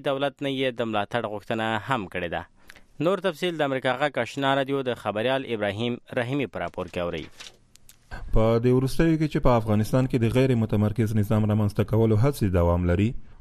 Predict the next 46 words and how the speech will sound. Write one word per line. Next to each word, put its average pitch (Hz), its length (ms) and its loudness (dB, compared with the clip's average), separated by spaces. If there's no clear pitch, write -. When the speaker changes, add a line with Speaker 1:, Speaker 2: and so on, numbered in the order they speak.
Speaker 2:
پلازمینه 95 440 4
کابل 104 300 2
او 127 100 4
ولایتونو 127 480 4
کې 123 100 0
د 110 200 2
سیاسونو 131 440 2
مدني 127 280 2
فعالانو 95 480 4
له 87 100 2
لوري 87 300 2
په - 400 -4
دې 87 160 2
برخه 107 240 4
کې 131 180 2
اندېښنې 107 460 2
او 120 100 2
نیوکې 98 480 2
مخ 87 100 0
پر 113 120 4
زیاتېدو 107 420 2
دي. 80 140 0
په 120 160 6
افغانستان 143 560 2
غوندې 147 300 2
هیواد 123 260 0
کې 143 120 0
چې 156 120 0
د 135 160 -2
قانون 120 260 2
د 120 160 -2
تطبیق 113 380 0
او - 100 4
حاکمیت 110 460 0
پر 110 100 6
وړاندې 110 320 2
سترې 135 280 2
ننګونې 110 520 2
پرتې 90 280 2
دي، 110 100 2
څېړونکي 101 440 4
د 127 140 0
غیر 147 180 4
متمرکز 107 560 0
نظام 95 300 2
رامنځته 92 320 0